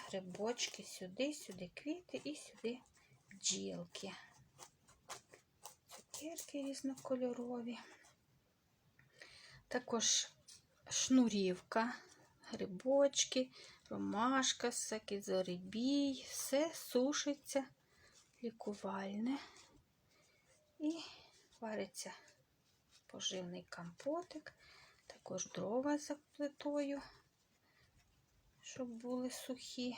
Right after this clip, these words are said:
Можна підкидати дрова також. Бочка.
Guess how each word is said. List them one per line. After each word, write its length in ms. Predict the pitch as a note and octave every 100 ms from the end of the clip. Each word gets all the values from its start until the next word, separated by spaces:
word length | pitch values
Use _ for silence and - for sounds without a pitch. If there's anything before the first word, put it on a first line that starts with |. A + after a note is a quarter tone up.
| -
Можна 320 | A3+ G#3+ G3+ F#3+
підкидати 840 | - - - F3+ - E3+ E3+ A3+
дрова 420 | A3 B3+ C4+ C4+ - - -
також. 640 | C4+ B3+ - C4 C4 - - _ - - _ _ _ _ - _ _ _ _ _ _ _ _ _ _ _ - - _ _ _ - - _ _ -
Бочка. 880 | G#3+ G3+ F3+ F3 - - - C#4+